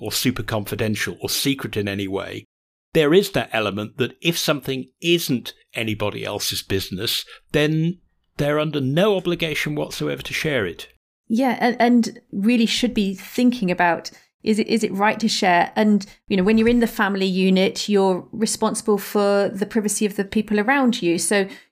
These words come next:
Speaker 2: you know, make sure that you haven't got your, your siblings' private information behind you. Absolutely. It's,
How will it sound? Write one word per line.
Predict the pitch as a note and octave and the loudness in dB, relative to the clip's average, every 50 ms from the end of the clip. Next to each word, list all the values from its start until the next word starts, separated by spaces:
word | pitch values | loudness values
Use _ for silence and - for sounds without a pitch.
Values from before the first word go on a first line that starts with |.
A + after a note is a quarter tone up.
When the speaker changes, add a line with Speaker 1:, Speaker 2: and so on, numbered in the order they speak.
| _ - | _ -4
Speaker 2:
you | - | -2
know, | F#3 F3+ F3+ F#3+ | -2 0 0 0
make | G#3 G3+ G3 | 0 0 0
sure | - - G#3+ G3+ | 0 0 2 2
that | G3 - | 2 2
you | - G#3+ | 0 -2
haven't | F#3 G#3+ G3 G3+ - - | 0 0 -2 -2 -2 -2
got | - G3 - | -2 -2 0
your, | G3 G3+ G3 F#3+ F#3+ F#3 F#3+ - _ _ - | 2 2 2 2 2 0 -2 -8 _ _ -4
your | G#3 G#3 | -4 -2
siblings' | G3+ - - D4+ D4 - A3+ G3 F3+ E3+ E3 - - _ _ _ _ - | -2 -2 -2 -2 0 0 0 0 0 0 -2 -6 -8 _ _ _ _ -6
private | - G3+ F#3+ F3+ - - | 0 0 0 0 0 0
information | F#3+ F#3 F#3 - F#3+ F3+ F3 E3+ - - F#3 E3+ | 0 -2 0 0 0 0 0 0 -2 -2 -2 -2
behind | - F3 - F#3 E3+ F3 F3+ E3 - | -2 -2 -2 0 0 0 0 0 0
you. | F3 E3+ E3+ E3+ - - _ _ _ _ _ _ - | 2 2 2 2 0 -4 _ _ _ _ _ _ -4
Absolutely. | G#3 G#3+ A3 - - G#3+ G#3+ G3 - - F3+ E3 - | -2 -2 -2 0 0 2 2 2 2 0 -2 0 0
It's, | - F#3 - | 0 -2 -2